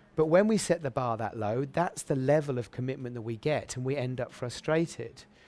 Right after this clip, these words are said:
I always think set the bar at the height you want, do the big ask, and the guys who respond to challenge, they'll leap that bar. And so don't be afraid of the big ask. You know, some people like Gideon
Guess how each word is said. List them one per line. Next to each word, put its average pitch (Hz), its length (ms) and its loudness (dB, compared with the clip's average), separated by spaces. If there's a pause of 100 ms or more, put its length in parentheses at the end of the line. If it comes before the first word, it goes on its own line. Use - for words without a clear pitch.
(480)
I 151 120 2
always 214 260 2
think 143 240 -4
set - 380 0
the 185 80 -2
bar 147 360 2
at 127 100 -8
the 127 60 -6
height 120 320 -4
you 113 160 -6
want, 104 520 -10
do 139 240 0
the 131 100 -2
big 123 220 -2
ask, 107 360 -4
and 117 120 -4
the 120 60 -4
guys 160 340 0
who 214 80 -2
respond 165 420 -2
to 131 100 -16
challenge, 135 600 -4 (240)
they'll 156 220 4
leap 143 280 -2
that 110 240 -4
bar. 104 280 -10 (1500)
And 143 80 0
so 175 160 0
don't 214 380 2
be 175 140 0
afraid 156 420 2
of 123 120 -6
the 120 60 -8
big 117 220 -4
ask. 98 500 -10 (840)
You 180 100 -2
know, 156 100 2
some 214 300 0
people 165 300 2
like 143 240 2
Gideon 120 500 -2